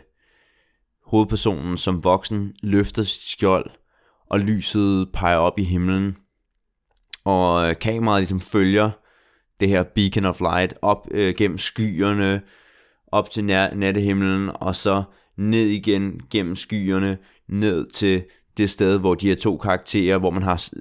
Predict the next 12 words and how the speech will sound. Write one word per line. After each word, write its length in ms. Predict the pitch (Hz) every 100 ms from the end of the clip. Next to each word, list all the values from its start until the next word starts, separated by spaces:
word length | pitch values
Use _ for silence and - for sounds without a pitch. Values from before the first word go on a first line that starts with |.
| - 50 -
hvor 140 | 98
man 120 | 95 95
har 80 |
været 340 | 87 87 98 98
sammen 240 | 113 98
med 80 | -
Trico, 440 | - 98 90 104
hvor 180 | 90 80 69 -
man 140 | 92
har 60 | 85
spillet 340 | - 104 98
spillet. 380 | 101 - 87 92